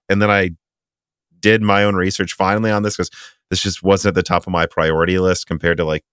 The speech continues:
you know, leaking Arrow Lake information. <laughs> Um, I, I expected way more than this, to be honest, guys. Like, the amount of conversation about this,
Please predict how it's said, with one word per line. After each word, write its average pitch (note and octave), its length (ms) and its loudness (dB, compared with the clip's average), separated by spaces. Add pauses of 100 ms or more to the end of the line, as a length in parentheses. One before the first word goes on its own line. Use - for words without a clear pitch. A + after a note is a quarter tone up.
(120)
you - 60 -10
know, C2+ 180 -10
leaking E2+ 320 -4
Arrow D#2+ 260 -4
Lake F2+ 220 -2
information. F#2 720 -4
<laughs> D#3 60 -4 (480)
Um, F#2+ 520 0 (680)
I, A#2 140 2 (100)
I B2 220 2
expected F#2 540 0
way D#2 200 -2
more D2+ 220 -2
than D#2 160 -4
this, D#2 240 -2
to - 100 -12
be E2 120 0
honest, D2+ 320 -2
guys. D2+ 440 -2
Like, F2+ 340 0
the A2+ 180 0
amount A2 320 2
of G#2 100 -6
conversation F2 760 -2
about D2+ 340 -2
this, D2+ 340 -6